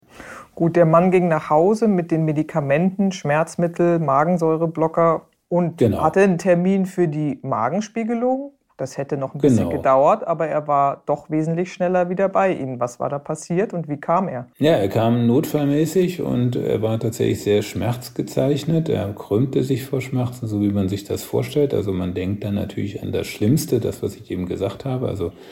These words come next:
Speaker 2: ein Loch im Magen zum Beispiel. Ja, das sind dann Akutkrankheitsbilder, die dann auch den Chirurgen notfallmäßig, ähm, einfordern. Denn das muss dann genäht werden, da muss der Bauch dann richtig aufgemacht werden. Äh,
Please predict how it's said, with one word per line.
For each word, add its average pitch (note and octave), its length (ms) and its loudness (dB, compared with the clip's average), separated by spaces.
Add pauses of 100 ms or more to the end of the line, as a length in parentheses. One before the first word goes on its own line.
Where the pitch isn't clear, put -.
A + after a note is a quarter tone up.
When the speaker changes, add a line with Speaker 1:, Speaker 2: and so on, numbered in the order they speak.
(200)
Speaker 2:
ein E2 160 -6
Loch F#2 300 2
im G#2 180 0
Magen A2 400 0
zum B2+ 220 -2
Beispiel. C3+ 520 2
Ja, G2+ 200 0
das F#2+ 240 -2
sind G#2 160 -4
dann F#2+ 160 -2
Akutkrankheitsbilder, A2 1200 -2
die G2 160 -2
dann F2+ 220 -6
auch F2 180 -6
den F#2+ 220 -6
Chirurgen A2 580 0 (400)
notfallmäßig, G#2+ 840 0 (160)
ähm, - 460 -2
einfordern. B2+ 840 0 (440)
Denn F#2+ 140 0
das F2+ 220 0
muss G#2 180 0
dann F#2+ 380 -2
genäht - 480 0
werden, A#2+ 140 4
da G2 60 0
muss F2+ 160 -4
der G2+ 100 -2
Bauch F2+ 340 -4
dann F#2+ 180 -8
richtig F2+ 400 -8
aufgemacht B2 600 0
werden. B2 420 2 (520)
Äh, - 120 -2